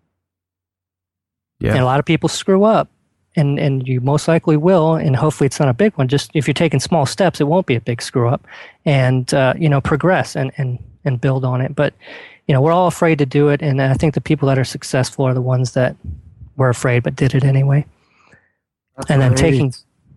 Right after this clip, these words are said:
Speaker 2: you know, taking baby steps and taking action instead of just perpetually learning, you know, that a lot of us get stuck in. So, you know, it's not like we talked about before at the beginning, I think it was, you know, it,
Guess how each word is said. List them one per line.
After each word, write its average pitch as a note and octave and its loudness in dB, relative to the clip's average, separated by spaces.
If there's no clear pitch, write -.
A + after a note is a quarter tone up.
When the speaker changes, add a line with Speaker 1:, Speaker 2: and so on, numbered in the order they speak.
Speaker 2:
you C#3+ -2
know, B2+ -2
taking D3+ 0
baby C#3+ 2
steps C3+ -2
and C#3 -6
taking C3+ 0
action C3 -2
instead B2+ -2
of B2 -2
just - -4
perpetually B2+ -2
learning, B2 0
you C#3 -2
know, B2 0
that B2 2
a B2 2
lot A#2+ 2
of A#2+ 0
us B2 -4
get - -4
stuck - -4
in. C#3 -2
So, C3+ -2
you D#3+ 2
know, C#3 4
it's C3 0
not D3 0
like D3+ 0
we D3+ 0
talked C#3+ -2
about C#3+ -2
before D3+ 0
at C3+ -2
the - -12
beginning, C#3 0
I - 2
think C3 -2
it D3+ -2
was, C#3 0
you D3+ 0
know, C3 0
it, - -8